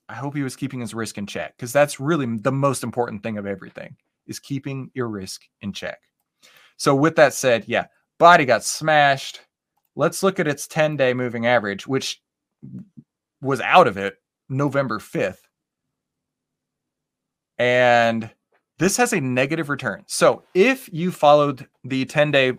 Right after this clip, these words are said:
moving average strategy, you can expect to lose your money. That's not a great place to be. But this does give you some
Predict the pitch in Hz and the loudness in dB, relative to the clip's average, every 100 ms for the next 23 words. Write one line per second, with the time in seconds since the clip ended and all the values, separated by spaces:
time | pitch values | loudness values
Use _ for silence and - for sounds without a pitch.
0 | - 135 135 120 107 123 - 117 107 98 | -4 -6 -2 -2 -2 -4 -2 0 0 -4
1 | 92 85 _ _ _ _ - 143 196 180 | -14 -18 _ _ _ _ -10 -4 0 0
2 | 165 - - 180 139 - _ 151 135 113 | 0 -4 6 6 6 0 _ -4 -2 -4
3 | 98 113 107 87 - _ _ _ - - | -4 -2 -2 -2 -14 _ _ _ -20 -20
4 | - _ _ _ _ _ _ _ _ _ | -20 _ _ _ _ _ _ _ _ _
5 | - 170 156 185 170 156 151 151 139 - | 0 0 6 6 6 2 0 0 -2 -4
6 | 120 101 - _ _ _ - - _ 180 | -12 -14 -20 _ _ _ -20 -20 _ 4
7 | 160 160 - 170 165 - 147 127 123 117 | 6 2 2 4 4 0 -2 -2 -6 -6
8 | - _ - 151 147 135 | -10 _ 0 4 4 2